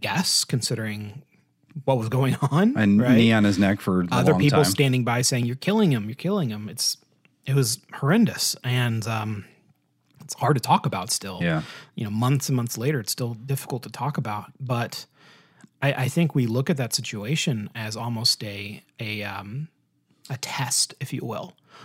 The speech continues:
Speaker 1: of how serious we are about this lacking of partiality that
Speaker 2: Mm-hmm.
Speaker 1: God's law
Speaker 2: Mm-hmm.
Speaker 1: teaches. And we think that there are legitimate places in society for law enforcement,
Speaker 2: Mm-hmm.
Speaker 1: but we don't believe that law enforcement is a sort of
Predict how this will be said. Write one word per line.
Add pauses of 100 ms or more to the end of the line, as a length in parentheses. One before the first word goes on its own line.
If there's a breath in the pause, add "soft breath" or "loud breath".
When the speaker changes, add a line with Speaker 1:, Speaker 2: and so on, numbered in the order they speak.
(120)
Speaker 1:
of
how
serious
we
are
about
this
lacking
of
partiality
that
Speaker 2:
Mm-hmm.
Speaker 1:
God's
law
Speaker 2:
Mm-hmm.
Speaker 1:
teaches. (460 loud breath)
And (540 soft breath)
we
think
that
there
are
legitimate (600)
places
in
society
for
law
enforcement, (180)
Speaker 2:
Mm-hmm.
Speaker 1:
but
we
don't
believe
that
law
enforcement (640)
is
a
sort
of